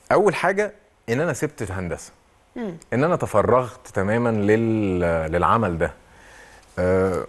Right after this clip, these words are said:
Speaker 1: حقيقي فعلًا وقت ما أنا تفرغت ما كانش قدامي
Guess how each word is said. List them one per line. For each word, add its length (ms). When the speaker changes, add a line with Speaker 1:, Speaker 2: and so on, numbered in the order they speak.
Speaker 1:
حقيقي 400
فعلًا 260
وقت 220
ما 80
أنا 80
تفرغت 680
ما 140
كانش 500
قدامي 500